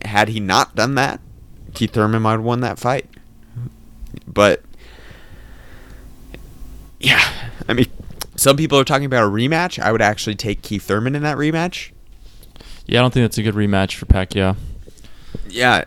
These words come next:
Speaker 1: I, I feel like Keith Thurman got completely thrown off his game by the early knockdown. And that changed how those first six rounds went.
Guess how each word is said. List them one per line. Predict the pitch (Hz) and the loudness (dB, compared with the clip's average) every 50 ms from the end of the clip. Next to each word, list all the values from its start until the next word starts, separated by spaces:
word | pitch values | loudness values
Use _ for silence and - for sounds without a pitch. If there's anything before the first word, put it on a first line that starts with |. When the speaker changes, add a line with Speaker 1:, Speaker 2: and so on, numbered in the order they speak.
| - | 2
Speaker 1:
I, | - 117 117 - - | 4 4 4 6 4
I | 113 120 | 2 2
feel | - 147 147 | 4 4 4
like | 135 127 113 - | 4 4 2 2
Keith | - - 127 123 - | -2 -4 -4 -2 0
Thurman | - 120 117 117 117 117 113 113 113 113 110 - - - - - - - - - - - - - - - - - - - - - - - - - - - - - - - - - - - - - - - - - - - - - - - - - | 0 0 2 2 0 0 0 -2 -4 -6 -10 -14 -18 -20 -20 -20 -20 -18 -18 -18 -18 -20 -20 -20 -20 -20 -20 -20 -20 -20 -20 -20 -20 -20 -20 -20 -20 -20 -20 -20 -20 -20 -20 -20 -20 -20 -20 -20 -20 -20 -20 -18 -18 -18 -18 -20 -20 -20 -4 2
got | - 113 95 - | 6 6 6 6
completely | - 104 95 110 143 143 - 131 | 2 -2 0 2 2 2 2 0
thrown | 123 - 120 110 107 | 0 0 0 2 2
off | 101 95 92 - | 2 0 -2 -2
his | 101 - | -4 -6
game | - 95 98 92 90 | -4 -2 -2 -2 0
by | 87 90 | 0 0
the | 85 73 | 0 0
early | 62 90 95 95 87 | 0 0 0 0 0
knockdown. | 85 82 87 87 - 95 - 82 85 92 92 - - - - - - - - - - - - - - - - - - - - - - - - - | 0 -2 -2 -2 -4 -6 -6 -6 -6 -8 -8 -10 -12 -10 -10 -10 -10 -10 -8 -8 -8 -8 -10 -14 -14 -14 -16 -18 -18 -18 -18 -18 -18 -14 -8 -4
And | - 92 90 92 | -2 0 2 4
that | 95 98 90 - | 4 4 4 2
changed | - - - 104 92 92 98 92 - - | 0 -2 0 2 2 2 0 -2 -4 -2
how | - 104 98 | 0 2 2
those | 92 95 95 87 - | 2 2 0 -2 -2
first | - - 113 104 98 - - - - | -4 -2 -2 0 2 4 4 4 4
six | - 113 - - - | 2 0 -2 -2 0
rounds | 95 87 87 85 85 - | 0 0 0 -2 -4 -4
went. | 87 85 82 90 107 | -4 -4 -4 -4 -8